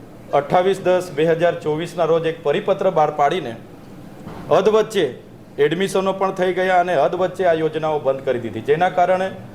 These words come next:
જેમણે ફ્રી સિપ કાર્ડ કાઢ્યા અને એડમિશનો લીધા એવા પચાસ હજારથી પણ વધારે વિદ્યાર્થીઓનું ભવિષ્ય અદ્ધરતાલ થઈ ગયું છે. ત્યારે આજે વિધાનસભા ગૃહમાં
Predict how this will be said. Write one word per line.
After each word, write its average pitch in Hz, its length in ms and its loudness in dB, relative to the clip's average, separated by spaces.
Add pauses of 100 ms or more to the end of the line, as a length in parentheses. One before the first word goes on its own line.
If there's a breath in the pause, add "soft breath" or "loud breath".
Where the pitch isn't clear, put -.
(260)
જેમણે 180 300 2
ફ્રી 165 220 -2
સિપ 170 240 -2
કાર્ડ 185 160 2
કાઢ્યા 180 360 2
અને 180 120 0
એડમિશનો 180 600 0
લીધા 147 300 0
એવા 175 240 4 (420)
પચાસ 220 380 4 (400)
હજારથી 214 440 0
પણ 208 180 -4
વધારે 175 440 -2
વિદ્યાર્થીઓનું 160 640 -4
ભવિષ્ય 143 380 -2
અદ્ધરતાલ 139 460 0
થઈ 135 220 0
ગયું 117 240 0
છે. - 120 -12 (460 loud breath)
ત્યારે 156 240 4
આજે 170 220 2
વિધાનસભા 165 600 0
ગૃહમાં 151 460 -2